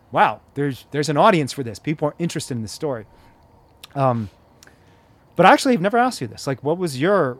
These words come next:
response when you first saw that article? And this is, like, a five thousand word article. It goes into extreme detail, not just into what happened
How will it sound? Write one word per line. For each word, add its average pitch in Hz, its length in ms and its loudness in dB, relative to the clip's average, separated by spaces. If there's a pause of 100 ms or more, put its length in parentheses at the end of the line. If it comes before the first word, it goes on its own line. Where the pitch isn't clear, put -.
response 120 460 -8
when 131 80 -4
you 143 80 -4
first 160 280 -6
saw 170 120 4
that 139 60 4
article? 131 340 0
And 202 120 -2
this 294 160 -2
is, 214 100 0
like, 147 220 2
a 120 40 -10
five 151 320 0
thousand 143 300 2
word 131 140 -4
article. 131 380 -4 (400)
It 208 60 -4
goes 233 240 2
into 131 160 0
extreme 190 440 0
detail, 156 340 -2
not 180 300 2
just - 320 -2
into 165 260 -4
what 143 200 2
happened 131 540 -4